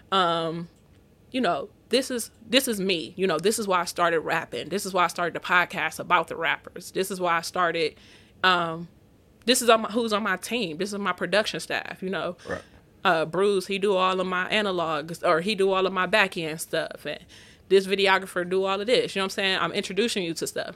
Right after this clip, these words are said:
Speaker 1: So by Friday, anybody who was, um, watching me or thinking about watching me or exposed to me, whether it be 'cause I put it up and somebody seen it organically, or because I asked somebody to share it, or because you seen it,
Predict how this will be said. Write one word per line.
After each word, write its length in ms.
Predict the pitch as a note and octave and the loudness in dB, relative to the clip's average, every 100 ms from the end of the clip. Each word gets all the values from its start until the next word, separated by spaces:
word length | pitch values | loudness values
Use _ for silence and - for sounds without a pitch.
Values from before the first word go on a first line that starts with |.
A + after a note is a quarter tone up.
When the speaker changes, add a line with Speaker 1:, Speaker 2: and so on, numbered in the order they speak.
| - | -8
Speaker 1:
So 160 | - F#3 | -2 4
by 160 | E3+ | 2
Friday, 720 | - - A3 C#4 G#3 D#3+ E3 - | 2 0 2 2 0 -2 -4 -2
anybody 460 | D4 F4 C#4 B3+ A#3+ | 0 2 2 0 -2
who 120 | A3+ | -2
was, 220 | E3+ F3+ - | -4 -6 0
um, 460 | F#3 E3 D3+ D#3 - | 2 2 -2 -8 0
watching 460 | G3+ G3+ - G#3+ | 6 6 4 -4
me 240 | G#3+ G#3 G#3 | -2 0 0
or 160 | E3 | -2
thinking 320 | D#3+ - A#3 G#3+ | -2 0 2 2
about 180 | F#3+ | 0
watching 280 | F#3 F#3+ G#3 | 0 -2 -2
me 120 | F#3 | -2
or 60 | E3 | -2
exposed 560 | - D#3 - G#3 A3+ - | -2 -6 -2 0 0 -2
to 60 | |
me, 240 | F3 - F#3 - - - | -8 -8 -12 -18 -20 -2
whether 260 | F3+ E3+ F3 | 0 2 2
it 140 | E3+ | 0
be 200 | F#3+ F3 | -2 -2
'cause 200 | - F3+ | -2 0
I 200 | E3 D#3 - | 2 0 0
put 120 | A3+ | -2
it 100 | F#3+ | 0
up 120 | F3+ E3 | -4 -4
and 80 | |
somebody 280 | E3 E3+ D#3+ | -4 -4 -4
seen 260 | - F#3 F#3 | -4 -4 -2
it 160 | E3 - | -4 -2
organically, 760 | E3+ E3 F#3 G3+ A3 A#3 A#3 A#3 | -2 0 2 2 2 0 0 0
or 300 | F3+ F3 F3 | 2 2 0
because 260 | F3+ G3+ | -2 -2
I 100 | F3+ - | -2 0
asked 220 | E3+ - | -2 -2
somebody 300 | G3 F3 D#3+ | 0 0 0
to 80 | D#3 | -6
share 360 | - G#3 G3+ | -4 0 0
it, 220 | G3+ G3 - - - - | 0 -2 -6 -18 -20 -4
or 120 | - F#3+ | 0 2
because 240 | F#3+ E3+ | 2 -2
you 60 | F#3+ | -2
seen 200 | G3 F3+ | -2 -2
it, 220 | E3 | -2